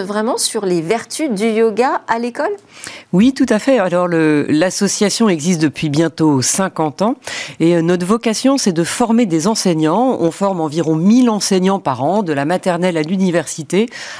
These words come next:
Speaker 2: à utiliser les techniques de yoga en classe pour favoriser la concentration, l'attention, le climat de classe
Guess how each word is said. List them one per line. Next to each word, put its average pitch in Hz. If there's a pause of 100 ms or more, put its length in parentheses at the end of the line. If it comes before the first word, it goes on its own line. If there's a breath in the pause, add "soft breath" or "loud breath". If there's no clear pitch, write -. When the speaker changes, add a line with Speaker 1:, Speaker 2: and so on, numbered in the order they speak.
Speaker 2:
à 190
utiliser 208
les 175
techniques 180
de 160
yoga 147 (100)
en 240
classe 175 (460 loud breath)
pour -
favoriser 170 (340 loud breath)
la 160
concentration, 190
l'attention, 180
le 170
climat 156
de -
classe 185